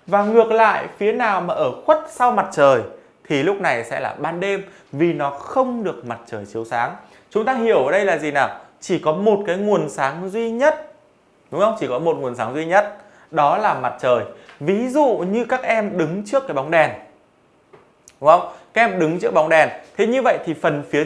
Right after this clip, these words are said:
trước của mình hướng về phía bóng đèn thì phần phía trước sẽ được chiếu sáng, nhưng lưng của chúng ta, nào, là phần ở khuất sau cái bóng đèn thì sẽ không được chiếu sáng.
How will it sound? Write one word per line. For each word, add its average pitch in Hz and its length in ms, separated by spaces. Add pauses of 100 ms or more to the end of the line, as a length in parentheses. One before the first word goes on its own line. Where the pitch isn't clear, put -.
(120)
trước 311 200
của 147 120
mình 135 280
hướng 175 400
về 214 180
phía 143 160
bóng 160 160
đèn 170 220 (360)
thì 165 200
phần 143 200
phía 139 180
trước 226 160
sẽ 208 80
được 147 180
chiếu 123 120
sáng, 120 300 (340)
nhưng 254 500
lưng 302 260
của 147 180
chúng 156 180
ta, 202 360 (580)
nào, 165 200 (240)
là 165 240
phần 165 320
ở 135 340
khuất 320 260
sau 214 240
cái 196 80
bóng 156 200
đèn 165 220 (400)
thì 143 140
sẽ - 160
không 160 280
được 113 120
chiếu 110 200
sáng. 110 220